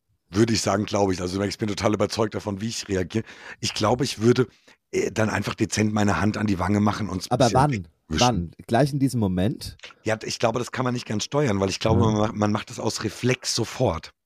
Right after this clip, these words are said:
Speaker 2: Echt? Nee, ich glaube, ich würd's erstmal ignorieren sogar. Äh,
Speaker 1: Aber
Speaker 2: im
Speaker 1: ich glaube,
Speaker 2: vollen
Speaker 1: der Ref-,
Speaker 2: Bewusstsein.
Speaker 1: aber ich glaube, der Reflex, also wenn du, wenn dir jetzt,
Speaker 2: <laughs>
Speaker 1: wenn aus Versehen dir Wasser ins Gesicht spritzt, ne,
Speaker 2: Mhm.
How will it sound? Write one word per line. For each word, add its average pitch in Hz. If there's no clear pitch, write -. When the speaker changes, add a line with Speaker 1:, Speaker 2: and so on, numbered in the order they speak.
Speaker 2:
Echt? -
Nee, 117
ich -
glaube, 107
ich -
würd's -
erstmal 123
ignorieren 117
sogar. 87
Äh, 101
Speaker 1:
Aber 117
Speaker 2:
im -
Speaker 1:
ich 123
glaube, 160
Speaker 2:
vollen 165
Speaker 1:
der 156
Ref-, 123
Speaker 2:
Bewusstsein. 95
Speaker 1:
aber 117
ich 110
glaube, 123
der 127
Reflex, -
also 104
wenn 113
du, 120
wenn 117
dir 131
jetzt, 151
Speaker 2:
<laughs> -
Speaker 1:
wenn 131
aus 123
Versehen 139
dir 147
Wasser 160
ins 151
Gesicht 151
spritzt, -
ne, 127
Speaker 2:
Mhm. 139